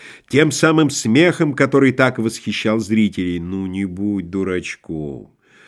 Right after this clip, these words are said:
О, Боже, у меня переливается ванна! До свидания, милый". Джулия положила трубку.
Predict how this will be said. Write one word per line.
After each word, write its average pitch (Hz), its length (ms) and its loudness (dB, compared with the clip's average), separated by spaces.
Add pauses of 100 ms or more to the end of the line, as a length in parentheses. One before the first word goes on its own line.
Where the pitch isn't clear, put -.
(220)
О, 139 80 0
Боже, 113 380 4
у 104 120 4
меня 110 440 2
переливается 113 680 2
ванна! 98 360 -2 (200)
До 107 140 2
свидания, 151 680 4
милый". 143 600 0 (2250)
Джулия 156 420 6
положила 135 480 -2
трубку. - 580 -10